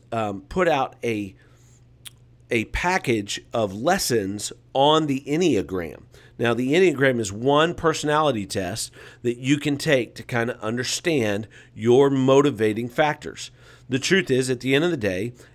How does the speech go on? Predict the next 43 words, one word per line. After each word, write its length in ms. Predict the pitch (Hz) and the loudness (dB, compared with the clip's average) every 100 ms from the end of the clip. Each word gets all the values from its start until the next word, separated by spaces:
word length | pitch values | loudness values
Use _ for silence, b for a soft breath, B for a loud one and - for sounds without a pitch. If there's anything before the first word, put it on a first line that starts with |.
| b | b
everybody 400 | 127 170 156 147 | 2 4 4 4
gets 240 | 143 143 | 2 -2
motivated 540 | 127 131 135 135 131 123 | 4 4 6 4 2 2
by 100 | 123 | 0
different 340 | 123 123 127 | -2 -4 -4
things, 220 | 107 104 | -4 -2
and 140 | 107 107 | -2 -2
we're 100 | 120 | -2
gonna 140 | 143 | -2
see 300 | 123 - 147 | -2 -2 0
that 200 | 139 135 | 4 4
in 80 | 131 | 4
our 160 | 127 120 | 2 2
lives, 380 | 90 92 95 | 0 -2 -4
and 100 | 117 | -2
there's 160 | 117 104 | -2 -2
different 380 | 98 131 156 127 | -2 -2 -2 -2
motivations 640 | 135 131 127 127 131 120 | 0 0 -2 -4 -4 -8
that 120 | 117 | -8
push 260 | - 156 165 | -4 -2 0
us 220 | 156 - B B B | -2 -4 B B B
different 260 | 143 147 135 | 0 2 2
ways. 240 | 113 107 | 0 0
We're 140 | 123 | -2
not 320 | 127 139 156 156 | 0 0 0 0
as, 180 | - - B B | -4 -8 B B
as 180 | 135 - | -6 -6
clean 580 | - 156 160 165 165 | -6 -2 0 2 2
and 140 | 147 143 | 2 2
easy 380 | 147 143 139 143 | 0 0 -4 -2
to 180 | 135 | -4
understand 640 | 113 139 131 - 113 113 113 | -6 -8 -6 -6 -4 -2 -4
as 180 | 101 - B B | -6 -12 B B
sometimes 480 | - 147 143 135 123 | 0 2 2 0 -2
personality 640 | 131 123 131 117 117 113 | -2 -2 0 0 0 -2
tests 320 | 107 113 101 - | -6 -6 -6 -2
tell 260 | 156 139 | 2 2
us, 200 | 95 - b b b | 0 -6 b b b
but 400 | 123 214 117 - - b b - - | 2 2 2 -4 -20 b b -20 -10
we 160 | 143 160 | -8 -6
do 220 | 185 226 | -2 0
have 200 | 190 156 | 0 0
these, 280 | 139 117 | -2 -4